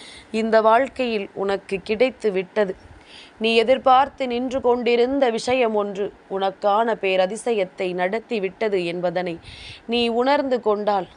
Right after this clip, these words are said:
அது போதும். இனி எல்லாமும் உன்னை நிச்சயமாக பெருமகிழ்ச்சி படுத்தும். இனி எல்லா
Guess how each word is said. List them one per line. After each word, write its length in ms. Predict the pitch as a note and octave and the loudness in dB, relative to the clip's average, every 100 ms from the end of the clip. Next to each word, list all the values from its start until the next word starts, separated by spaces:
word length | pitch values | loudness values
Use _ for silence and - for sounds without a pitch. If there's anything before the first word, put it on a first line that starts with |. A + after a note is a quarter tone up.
| - | -12
அது 180 | F#3 F3+ | -8 -8
போதும். 400 | F3+ F3+ G3+ - - _ - - - - A3 | -6 -6 -6 -6 -16 _ -20 -20 -20 -10 -2
இனி 220 | A#3 A3+ | 0 2
எல்லாமும் 640 | A3 B3 C4 A#3+ A#3 A3+ - - - _ - - | 0 2 4 4 2 -2 -8 -20 -20 _ -20 -6
உன்னை 360 | G#3+ A3 G#3+ G3 | -4 -2 -2 -2
நிச்சயமாக 920 | G3+ G3 - B3+ A#3 G#3+ G3 F#3+ F#3 F3 - | -4 -6 -4 0 0 0 -2 0 0 -2 -6
பெருமகிழ்ச்சி 800 | G3+ G3 F#3+ G3 B3 A3 - A3 | -4 -2 -2 -2 -4 -6 -8 -4
படுத்தும். 580 | F#3+ G3 A3 - A3 - - - _ - | -2 -4 -6 -10 -16 -16 -20 -20 _ -8
இனி 220 | G3+ G3+ F#3+ | -6 -4 -2
எல்லா 380 | F#3+ A3+ A3 | -2 2 4